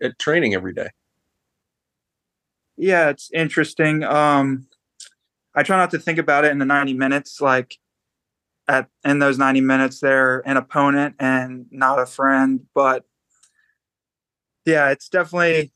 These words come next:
Speaker 2: I mean, 'cause you've played with them for a long time, so you know their strengths and you know their,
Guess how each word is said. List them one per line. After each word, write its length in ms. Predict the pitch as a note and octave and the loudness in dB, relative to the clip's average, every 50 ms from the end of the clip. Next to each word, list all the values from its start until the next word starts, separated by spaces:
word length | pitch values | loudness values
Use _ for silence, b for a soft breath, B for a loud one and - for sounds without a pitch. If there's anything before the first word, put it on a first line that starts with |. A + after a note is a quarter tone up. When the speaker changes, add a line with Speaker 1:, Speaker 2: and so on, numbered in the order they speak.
| _ - - | _ -10 -6
Speaker 2:
I 80 | D3 | -2
mean, 240 | D#3 D#3+ D#3+ D#3 C#3+ | -2 0 0 -2 -2
'cause 240 | - - E3+ D3+ C#3 | -2 -2 -2 -2 0
you've 280 | D3+ D#3 D3+ C3+ C3 - _ _ _ _ _ _ _ _ | -2 -2 -2 -2 -6 -16 _ _ _ _ _ _ _ _
played 240 | - E3+ E3 D#3+ D#3 | -2 0 0 2 2
with 140 | D3 C#3+ - | 0 0 2
them 200 | D3+ C#3+ C#3+ C#3 | 0 0 0 0
for 140 | - - C#3+ | -2 0 0
a 60 | C3+ | 0
long 220 | C#3 C#3 C#3 C#3 | 2 2 0 0
time, 280 | C3 - D3+ C#3+ C#3+ B2+ | 0 0 0 0 0 -2
so 100 | C3 D3 | -4 -8
you 140 | C#3 C3+ C3+ | -6 -4 0
know 120 | C3+ C3+ | 0 2
their 120 | C3+ C3+ C3 | 2 0 -4
strengths 400 | C3 - D#3 C#3+ C#3 C3+ - - | -2 -2 0 0 0 -2 -6 -10
and 120 | C#3+ C#3 | -12 -10
you 80 | C#3 C#3 | -6 -2
know 160 | C#3 C3+ C3+ | 0 0 0
their, 380 | C3 C3+ C3+ C3 C3 C3 - | 2 0 0 0 0 -4 -8